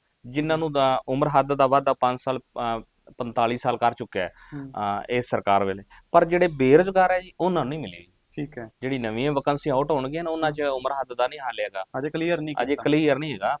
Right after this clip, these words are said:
Speaker 1: ਵੀ
Speaker 2: ਠੀਕ ਹੈ।
Speaker 1: ਦੇਣ ਜਾ ਰਿਹਾ ਜਾਂ ਨਹੀਂ ਦੇਣ ਜਾ ਰਿਹਾ।
Speaker 2: ਠੀਕ ਹੈ। ਇੱਕ ਇਹ ਵੀ ਬਹੁਤ ਵੱਡਾ ਸਵਾਲ ਆ ਜਿਹੜਾ ਪਚਵੰਜਾ ਪਰਸੈਂਟ ਵਾਲੀ ਸ਼ਰਤ ਆ।
Speaker 1: ਬਿਲਕੁਲ ਲੱਗ ਕੇ ਆ ਰਹੀ ਹੈ ਜੀ।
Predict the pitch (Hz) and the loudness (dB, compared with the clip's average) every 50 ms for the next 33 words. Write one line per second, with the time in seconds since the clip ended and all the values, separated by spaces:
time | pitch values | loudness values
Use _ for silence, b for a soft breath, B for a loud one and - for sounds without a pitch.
0 | - 139 - - _ 131 123 127 113 117 120 127 120 139 147 151 156 156 156 147 | -6 -12 -14 -8 _ -6 -6 -2 -2 -2 -2 0 0 2 2 2 0 0 -4 -6
1 | 131 117 101 110 107 95 95 95 90 92 92 85 82 - _ _ _ _ _ _ | -8 -8 -10 -10 -14 -14 -16 -18 -14 -10 -10 -10 -10 -12 _ _ _ _ _ _
2 | _ _ _ 139 120 - _ 117 113 - _ _ _ _ _ _ _ _ _ _ | _ _ _ -20 -20 -18 _ -20 -20 -20 _ _ _ _ _ _ _ _ _ _
3 | _ _ _ _ - 170 - - 214 208 202 - - 185 214 214 233 196 185 190 | _ _ _ _ -12 -12 -6 -2 -2 -2 -2 -2 -2 -2 -2 -2 -2 0 0 0
4 | 196 196 185 160 156 147 160 160 - - 143 135 139 139 147 147 151 151 156 - | 0 0 -2 -4 -2 0 -2 -2 -2 -2 -2 -2 -2 -2 -2 -4 -2 -2 -4 -4
5 | - - - 160 165 175 196 185 190 175 - 160 156 160 151 156 151 147 - - | -4 -8 -8 -6 -4 -4 -2 -4 -4 -6 -6 -8 -8 -8 -8 -8 -8 -8 -10 -12
6 | 139 120 120 _ - 107 - _ _ _ _ _ _ _ _ _ _ _ 113 107 | -12 -12 -12 _ -18 -18 -18 _ _ _ _ _ _ _ _ _ _ _ -6 -2
7 | 120 123 131 143 139 - 151 143 131 113 110 110 127 135 143 135 123 117 120 131 | -2 0 0 0 0 2 2 4 6 6 4 4 0 -2 0 2 2 2 0 0
8 | 135 131 131 127 131 | -2 -6 -8 -8 -12